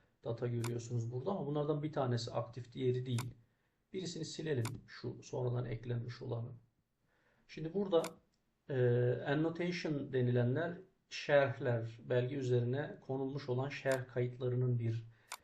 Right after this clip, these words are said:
listesi. Bir, bu bir tablo. E,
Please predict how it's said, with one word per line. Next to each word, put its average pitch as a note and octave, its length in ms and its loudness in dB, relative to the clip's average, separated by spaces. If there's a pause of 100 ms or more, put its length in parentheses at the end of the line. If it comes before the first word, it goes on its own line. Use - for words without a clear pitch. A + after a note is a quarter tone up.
(240)
listesi. A#2 720 -2 (560)
Bir, A#2+ 80 -14 (100)
bu C3+ 140 -2
bir C3 80 -2
tablo. B2 560 0 (640)
E, C3 80 4